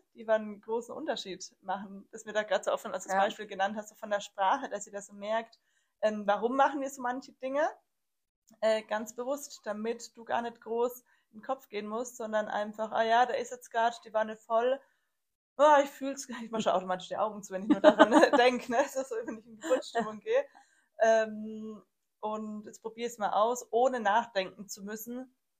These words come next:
Speaker 1: „Will ich's grad eigentlich?“ Aber ich seh's und kann's jetzt einfach das Angebot annehmen oder auch nicht.
Speaker 2: Und dein Kopf kann sowas in der Regel eh nicht entscheiden.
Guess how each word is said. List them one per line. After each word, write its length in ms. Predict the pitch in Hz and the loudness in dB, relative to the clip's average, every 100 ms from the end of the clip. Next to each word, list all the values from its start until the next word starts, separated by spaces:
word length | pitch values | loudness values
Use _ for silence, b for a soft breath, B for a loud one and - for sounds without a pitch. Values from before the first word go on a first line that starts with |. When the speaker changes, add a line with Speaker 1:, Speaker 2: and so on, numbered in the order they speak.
| _ _ _ | _ _ _
Speaker 1:
„Will 160 | 180 202 | -14 -12
ich's 220 | 294 - | -12 -14
grad 180 | 302 294 | -12 -10
eigentlich?“ 800 | 277 285 302 277 285 294 294 - - | -8 -8 -10 -18 -14 -14 -14 -20 -14
Aber 180 | 196 202 | -10 -10
ich 160 | 196 | -12
seh's 320 | - 226 240 | -8 -8 -8
und 100 | - | -12
kann's 220 | 202 208 196 | -14 -14 -14
jetzt 140 | - | -10
einfach 320 | 185 190 196 | -10 -8 -12
das 100 | 185 | -12
Angebot 380 | - 190 185 196 | -16 -14 -16 -16
annehmen 320 | - 185 185 | -14 -14 -18
oder 200 | 190 180 | -18 -16
auch 120 | - - | -16 -18
nicht. 260 | 190 - | -20 -10
Speaker 2:
Und 80 | 202 | 4
dein 160 | 208 202 | 4 4
Kopf 260 | 226 220 | -2 0
kann 160 | - 196 | -4 -2
sowas 260 | 208 190 | 2 2
in 80 | 190 | 2
der 140 | 190 190 | 0 0
Regel 200 | 190 - | 0 -2
eh 100 | 190 | -4
nicht 160 | 190 | -6
entscheiden. 540 | 175 - 160 160 175 | -8 -8 -6 -6 -8